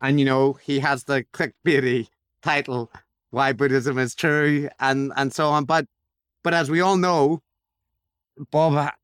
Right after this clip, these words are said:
is also a self-deprecating guru, which is very rare, and a genuinely self-deprecating guru who is also able to argue with people and not cut all bridges. So he, he did an episode,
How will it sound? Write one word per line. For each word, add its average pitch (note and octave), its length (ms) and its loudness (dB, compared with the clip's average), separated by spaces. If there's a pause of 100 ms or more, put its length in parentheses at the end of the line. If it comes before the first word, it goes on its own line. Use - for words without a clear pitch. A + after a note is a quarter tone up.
is D3 200 0
also D3+ 400 0
a C#3 60 0
self-deprecating C#3 1160 -2
guru, G2 360 0
which A#2+ 240 -8
is C#3+ 120 -6
very C3 300 0
rare, B2 500 -2 (280)
and A#2+ 200 -2
a C3 140 0
genuinely D3 720 0
self-deprecating A2 1000 -2
guru G#2+ 680 0
who A2+ 300 0 (640)
is C3+ 180 0
also C3+ 560 0
able C3 280 -2
to B2 280 -2
argue B2 300 0
with B2 160 -4
people A#2+ 480 -2
and A#2 180 0
not A#2 220 -2 (100)
cut A#2+ 200 -4 (120)
all A#2 160 0
bridges. A2 480 -4 (140)
So E3+ 380 0 (500)
he, F3+ 420 0 (240)
he F#3+ 260 0
did F#3 200 2
an D3+ 120 2
episode, B2+ 640 -2